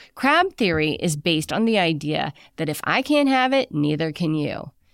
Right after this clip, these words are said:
And it coincides with behavior that if you try to escape a group or a dysfunctional pattern, the ones left in the bucket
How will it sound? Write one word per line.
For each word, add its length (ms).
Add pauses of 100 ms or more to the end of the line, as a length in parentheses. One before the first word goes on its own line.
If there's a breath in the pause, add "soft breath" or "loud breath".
(180)
And 120
it 100
coincides 1000
with 180
behavior 600
that 180
if 160
you 100
try 300
to 80
escape 480
a 160
group 640
or 160
a 60
dysfunctional 840
pattern, 640 (520 soft breath)
the 100
ones 420
left 360
in 120
the 80
bucket 540